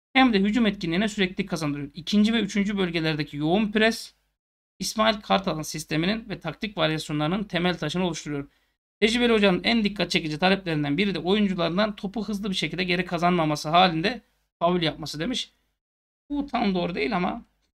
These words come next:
böyle bir şey var. Şimdi dikkat ettiniz mi bilmiyorum. Osterwolde'nin o hatası olmasa Fenerbahçe deplasmanda gol de yemiyor. Yani kendi elimizde gol yedik.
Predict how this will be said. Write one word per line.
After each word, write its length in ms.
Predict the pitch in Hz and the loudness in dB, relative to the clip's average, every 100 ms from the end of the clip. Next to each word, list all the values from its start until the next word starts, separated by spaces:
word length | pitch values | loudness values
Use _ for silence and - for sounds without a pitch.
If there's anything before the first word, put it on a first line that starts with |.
| _ _ _ | _ _ _
böyle 220 | - 175 | -10 -6
bir 40 | 175 | -4
şey 180 | - | -4
var. 100 | 156 | -6
Şimdi 360 | - 233 240 190 | -2 4 4 4
dikkat 300 | 175 - 208 | 0 -2 -2
ettiniz 300 | 208 208 185 | -2 -2 0
mi 120 | 196 | 0
bilmiyorum. 440 | 175 151 147 135 - _ _ _ _ _ _ _ _ _ _ | 0 0 -2 -8 -20 _ _ _ _ _ _ _ _ _ _
Osterwolde'nin 880 | 170 - 226 175 160 175 165 143 - | -8 -2 0 0 0 2 0 0 -6
o 140 | 165 160 | -6 -4
hatası 440 | 165 175 147 - | -2 0 -2 -4
olmasa 440 | 160 180 156 175 | -4 -2 -2 -6
Fenerbahçe 560 | 160 165 175 151 151 151 | -6 -2 0 0 -6 -6
deplasmanda 540 | 151 156 175 160 170 | -8 -6 -6 -2 -2
gol 240 | 175 202 190 | -2 -2 -2
de 60 | |
yemiyor. 480 | 165 139 131 139 - _ _ _ _ _ _ _ _ _ _ _ _ _ | -2 -2 -6 -12 -20 _ _ _ _ _ _ _ _ _ _ _ _ _
Yani 380 | 165 190 185 - _ _ _ _ _ | 6 6 6 0 _ _ _ _ _
kendi 360 | - 196 247 | 2 4 6
elimizde 420 | 247 202 202 196 | 6 6 6 4
gol 200 | 165 147 | 2 -2
yedik. 420 | 139 139 139 - | -2 -4 -6 -16